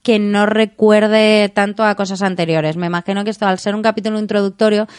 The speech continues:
también habrá jugado mucho con eso, precisamente por eso, pero espero que, eh, la personalidad del Doctor no sea una copia de Matt Smith, espero que tenga una personalidad propia,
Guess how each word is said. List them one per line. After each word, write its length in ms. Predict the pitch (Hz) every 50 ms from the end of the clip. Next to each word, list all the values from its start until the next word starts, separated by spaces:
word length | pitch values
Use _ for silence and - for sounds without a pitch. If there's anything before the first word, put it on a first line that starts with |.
| - - _
también 380 | - 190 190 202 202 208 214 -
habrá 240 | - 208 202 202 208
jugado 360 | 208 - 226 214 214 208 208
mucho 220 | 208 208 202 -
con 160 | 196 202 196 202
eso, 300 | 202 196 220 208 190 - _ _ - -
precisamente 560 | - 196 190 180 202 190 208 196 202 202 196
por 140 | 180 185 180
eso, 260 | 185 190 - 226 226 - - - - - - _ _ _
pero 240 | - 226 220 214
espero 640 | 208 208 196 - - _ - 214 220 220 247 254 247
que, 420 | - 262 254 254 247 247 240 226 -
eh, 200 | - 220 214 202 196 196 190
la 140 | 190 190 185
personalidad 640 | 196 190 180 190 190 190 180 185 185 185 196 208
del 200 | 220 247 240 240
Doctor 500 | 226 220 202 - _ - 202 214 247 277 - _ _ _ _ _ _ _ _
no 240 | 202 214 214 214 226
sea 360 | 214 - - 240 226 220 214
una 320 | 208 214 214 214 208 208 202
copia 320 | - 214 196 214 202 185
de 100 | 180 180
Matt 220 | 180 185 185 - 185
Smith, 340 | 185 - 196 185 214 254 - -
espero 340 | - 196 - - 196 190 196
que 120 | 214 202
tenga 260 | 208 208 214 214 202 -
una 220 | 226 220 214 202
personalidad 680 | - 196 185 - 196 190 180 180 180 180 180 190 - _
propia, 460 | - 185 180 170 - 196 214 269 -